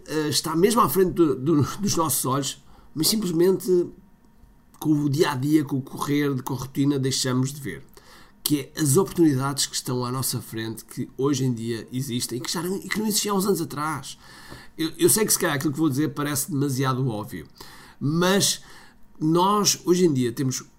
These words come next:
um conjunto de redes sociais que, eh, se apresentam um, um ponto, um elo de contacto com pessoas, com milhões e milhões de pessoas, de forma relativamente simples. Não quer dizer que seja fácil, estou a dizer que é relativamente simples. Porquê? Porque o acesso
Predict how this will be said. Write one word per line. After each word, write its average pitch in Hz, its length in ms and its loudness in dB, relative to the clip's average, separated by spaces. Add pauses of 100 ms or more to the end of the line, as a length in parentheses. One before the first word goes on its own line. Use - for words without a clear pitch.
um 147 180 -4
conjunto 151 520 2
de 131 60 -4
redes 151 200 0
sociais 85 640 -6 (260)
que, 151 540 6 (100)
eh, 117 360 -8
se 131 140 -4
apresentam 127 640 -2 (580)
um, 135 460 0
um 135 80 2
ponto, 156 560 0
um 131 160 2
elo 156 240 2
de 139 100 -6
contacto 139 680 -4
com 131 220 -2
pessoas, 127 440 -4
com 120 80 -2
milhões 135 440 4
e 147 60 4
milhões 147 220 2
de - 60 -8
pessoas, 127 440 -2
de - 120 -16
forma 131 520 0 (380)
relativamente 135 1120 0
simples. 80 360 -8
Não 165 100 -4
quer 226 140 -2
dizer 220 140 0
que - 80 -4
seja 151 240 0
fácil, 135 480 0
estou 135 200 -4
a - 20 0
dizer 135 180 -2
que 139 100 -6
é 131 60 -4
relativamente 120 640 -4
simples. 143 260 -4
Porquê? 220 340 -4
Porque - 200 -14
o 381 40 2
acesso 277 440 0